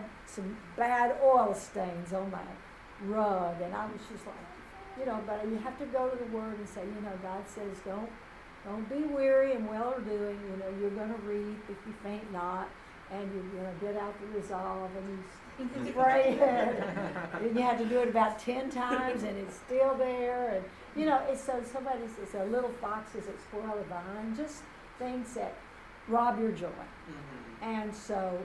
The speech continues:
Speaker 1: uh, you know, those things you just have to will to put on, to, you know, to say, "I'm gonna try to follow the word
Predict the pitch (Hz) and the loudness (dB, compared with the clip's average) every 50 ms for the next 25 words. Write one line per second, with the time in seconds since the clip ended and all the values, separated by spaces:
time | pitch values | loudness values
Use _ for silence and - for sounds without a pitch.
0 | - - - 202 185 180 170 170 165 165 - - - - - - - - - - | -6 -8 -6 -2 -2 -2 -2 -2 -4 -8 -12 -16 -18 -18 -18 -18 -18 -18 -18 -18
1 | - - - 214 226 226 220 214 220 - - - - - - 233 247 269 277 269 | -14 -8 -6 -4 -2 0 0 -2 -2 -6 -10 -14 -14 -12 -4 0 2 2 2 0
2 | - 285 277 285 269 - - 233 196 226 226 220 - - 233 226 226 220 - 196 | -2 -4 -4 -4 -4 -6 -8 -6 -4 -4 -4 -4 -4 -4 -4 -4 -4 -4 -6 -8
3 | 180 170 - - - - - - - - - - - - - 175 170 185 190 202 | -8 -8 -8 -12 -16 -16 -18 -18 -18 -18 -18 -18 -18 -16 -14 -12 -10 -8 -4 0
4 | 220 233 254 262 262 254 254 254 277 302 320 320 320 - - - - - - - | 4 6 8 8 8 8 8 6 4 4 2 -2 -6 -12 -14 -16 -18 -18 -18 -18
5 | - - - - - - - - - - - - - - - 196 - - 233 226 | -18 -18 -18 -18 -18 -18 -18 -18 -18 -18 -18 -18 -14 -10 -10 -10 -6 -2 -2 0
6 | 220 220 214 - - - - 208 196 190 208 202 190 175 170 170 - - 185 175 | 0 0 -2 -4 -8 -8 -6 -4 -2 -2 -2 -2 -2 -4 -6 -8 -8 -8 -8 -8
7 | 175 - - 202 180 175 175 170 170 - - - - - - - - - - - | -8 -8 -6 -6 -4 -4 -4 -6 -8 -12 -14 -16 -16 -16 -16 -16 -16 -16 -16 -16
8 | - - - - - 185 185 180 - 208 190 190 196 - - 202 190 208 214 220 | -16 -16 -16 -14 -12 -12 -10 -8 -6 -6 -6 -6 -6 -6 -6 -4 -4 -4 -4 -4
9 | 233 254 214 185 185 185 185 185 180 185 180 | -6 -6 -4 -2 -2 0 0 0 -2 -4 -4